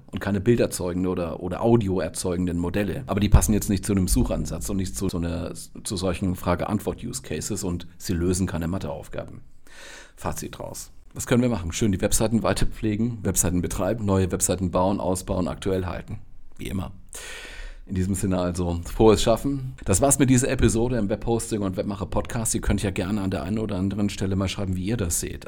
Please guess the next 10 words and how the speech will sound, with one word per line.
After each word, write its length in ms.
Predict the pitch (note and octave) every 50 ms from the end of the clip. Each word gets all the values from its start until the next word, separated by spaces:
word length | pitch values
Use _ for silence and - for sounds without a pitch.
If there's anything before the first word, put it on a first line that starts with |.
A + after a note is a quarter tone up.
| - G2
wie 160 | G2 G2+ A2+
ihr 220 | G#2 A2 G#2+ A2
mit, 320 | G#2+ G2 F#2 F2+ - - -
äh, 160 | D2+ D#2 - -
Large 320 | - E2+ F2 G#2 - - G#2
Language 340 | G#2 A2+ G#2+ G#2+ F#2+ - G#2+
Models 300 | G2+ G2 G2 G2+ F#2 -
umgeht 360 | - A2+ G#2+ A2 A#2 A#2 -
als 300 | - F2 F#2 F2+ - -
unterstützende 880 | - - A2 F#2 - - - A#2 - - - A#2+ G2+ G2 F#2 F2+ F2+